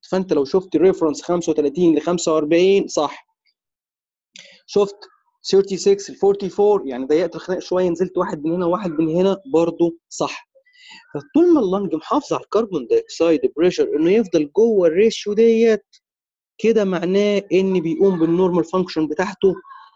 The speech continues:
فالشيرنج بتاعه في البي اتش بتاع البلاد انه يفضل كده عامله اللي عليها، فالبي اتش بتاع البلاد انه يفضل ايه؟ neutral. طيب. الكدني والله انا بتحكم في البايكارب،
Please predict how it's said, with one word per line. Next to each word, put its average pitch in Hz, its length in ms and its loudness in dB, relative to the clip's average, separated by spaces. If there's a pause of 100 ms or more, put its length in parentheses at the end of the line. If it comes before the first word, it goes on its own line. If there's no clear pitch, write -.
(160)
فالشيرنج 190 560 0
بتاعه 175 280 -2
في - 60 -10
البي 160 180 4
اتش - 160 -4
بتاع 147 120 -4
البلاد 151 320 0
انه 151 180 4
يفضل 165 320 0
كده 170 200 -2
عامله 165 260 0
اللي 151 140 2
عليها، 160 360 2
فالبي 156 240 0
اتش 180 100 -4
بتاع 139 120 -6
البلاد 151 220 0
انه 151 120 4
يفضل 151 300 0
ايه؟ 156 180 4 (160)
neutral. 123 380 -2 (920)
طيب. 104 120 -10 (520)
الكدني 233 760 2 (280)
والله 151 340 -2
انا 160 280 -6
بتحكم 143 680 -8 (360)
في 160 140 4
البايكارب، 123 760 -2